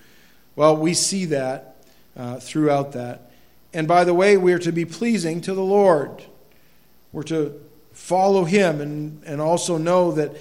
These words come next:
the rewards, uh, will be handed out someday, and we will see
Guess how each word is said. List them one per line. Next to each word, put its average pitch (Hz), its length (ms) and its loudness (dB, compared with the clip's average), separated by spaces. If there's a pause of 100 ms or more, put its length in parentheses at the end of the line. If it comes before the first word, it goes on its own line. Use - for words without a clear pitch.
(400)
the 143 320 -2
rewards, 160 880 -2 (120)
uh, 151 180 -8
will 156 100 -8
be 151 180 -4
handed 165 320 -6
out 165 380 -2
someday, 151 640 -4 (360)
and 143 560 -6
we 143 100 -6
will 143 140 -6
see 147 420 -8